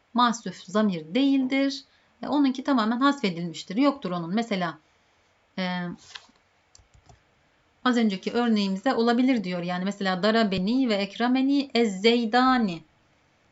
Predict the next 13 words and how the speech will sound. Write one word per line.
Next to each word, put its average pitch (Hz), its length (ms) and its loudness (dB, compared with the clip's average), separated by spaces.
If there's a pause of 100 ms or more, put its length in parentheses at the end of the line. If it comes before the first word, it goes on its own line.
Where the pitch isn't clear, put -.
(140)
denebilir 277 580 4
diyor. 170 380 -4
Derim 240 320 4
diyor 175 240 -2
ben 170 220 -6
diyor. 165 200 -12
Yani 190 280 0
ezzeydani 214 960 0 (420)
ekremenin 269 540 2
failidir. 269 920 0 (320)
Ezzeydani 202 560 -2
ekremenin 254 540 -2
failidir. 262 800 -2